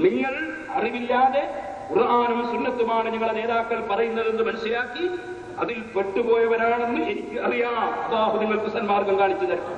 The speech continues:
ഞാൻ നിങ്ങളെ ചീത്ത പറയുന്നില്ല, തെറി പറയുന്നില്ല, ഞാൻ ദുഷിക്കുന്നില്ല, ശപിക്കുന്നില്ല. നിങ്ങൾ അതാണ് സത്യം എന്ന് മനസ്സിലാക്കി അതിൽ പെട്ടുപോയവരാണ്. പക്ഷേ നിങ്ങളോട് ഞാൻ പറയുന്നത്, അള്ളാഹുവിന്റെ കോടതിയിലെത്തി ചിന്തിക്കുന്നതിന്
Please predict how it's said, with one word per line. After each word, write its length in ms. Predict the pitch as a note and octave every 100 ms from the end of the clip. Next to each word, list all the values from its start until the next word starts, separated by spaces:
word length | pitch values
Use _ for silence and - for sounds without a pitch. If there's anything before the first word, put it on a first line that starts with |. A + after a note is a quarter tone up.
| - - - - C#3 - -
ഞാൻ 160 | - - G3+
നിങ്ങളെ 220 | G#3 G3 -
ചീത്ത 180 | G#3+ A3
പറയുന്നില്ല, 360 | G#3+ G#3 G#3 G#3+ -
തെറി 140 | G#3 A3+
പറയുന്നില്ല, 380 | G#3 G#3 G3+ G#3 - - - F#3+
ഞാൻ 100 | A#3 G#3+
ദുഷിക്കുന്നില്ല, 500 | A3 A3+ G#3+ G#3 - -
ശപിക്കുന്നില്ല. 480 | C#4+ - A3+ F#3 - - - - - - - C4
നിങ്ങൾ 200 | D#4+ D4
അതാണ് 240 | C#4+ D4 C#4+ -
സത്യം 260 | C4+ - C4+
എന്ന് 80 | B3+
മനസ്സിലാക്കി 440 | A#3+ A#3 A#3 A3 A3
അതിൽ 120 | G#3 A3
പെട്ടുപോയവരാണ്. 680 | G#3+ G3+ F#3+ F#3 E3 D#3+ - - - - -
പക്ഷേ 180 | - F#3+ G3+
നിങ്ങളോട് 340 | G#3 A3+ A3+ A3+
ഞാൻ 100 | A#3+ A#3+
പറയുന്നത്, 380 | C#4+ D4+ F4+ - - - - -
അള്ളാഹുവിന്റെ 600 | G3 A#3 A3+ A#3 A3 - G#3+
കോടതിയിലെത്തി 560 | B3 A3 A3+ A3 A3+ A3
ചിന്തിക്കുന്നതിന് 580 | A3+ A#3+ A#3 A#3 A#3